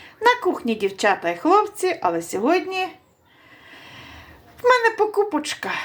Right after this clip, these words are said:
із магазину Сільпо. Зразу кажу, що це не реклама, просто я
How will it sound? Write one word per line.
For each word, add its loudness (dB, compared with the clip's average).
із -4
магазину 2
Сільпо. 0
Зразу 0
кажу, -10
що -12
це -8
не 2
реклама, 0
просто -12
я 0